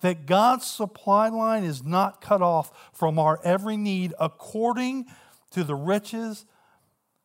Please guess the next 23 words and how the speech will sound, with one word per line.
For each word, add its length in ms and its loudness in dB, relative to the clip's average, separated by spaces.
of 160 -8
His 200 -4
glory 600 -6
in 140 -8
Jesus 380 -16
Christ. 560 -20
God 320 4
will 100 -6
truly 420 -4
supply 600 0
all 300 2
our 120 -4
needs 460 -10
in 160 -10
Jesus 720 -12
and 260 -8
many 440 -4
of 180 -8
our 180 -2
wants. 680 -14
We 180 -2
want 340 -4
stuff. 600 -4